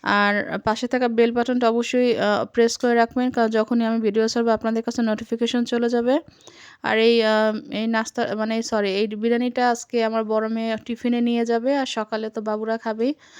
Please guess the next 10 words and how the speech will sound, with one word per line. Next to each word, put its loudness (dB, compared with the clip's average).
আর -2
আমি 0
পাঁচটা -2
ডিম 0
সেদ্ধ -4
করছিলাম, 0
একটা -4
ডিম 0
হাত 0
থেকে, 0